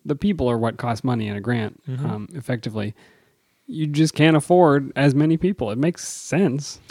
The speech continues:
Speaker 2: Yeah, and what was interesting about this Nature, and w-, we'll link both of these in the show notes, but,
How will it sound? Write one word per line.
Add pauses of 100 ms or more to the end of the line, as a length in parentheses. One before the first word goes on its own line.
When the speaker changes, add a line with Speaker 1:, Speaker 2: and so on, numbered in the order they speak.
(160)
Speaker 2:
Yeah,
and
what
was
interesting
about
this
Nature,
and
w-,
we'll
link
both
of
these
in
the
show
notes,
but,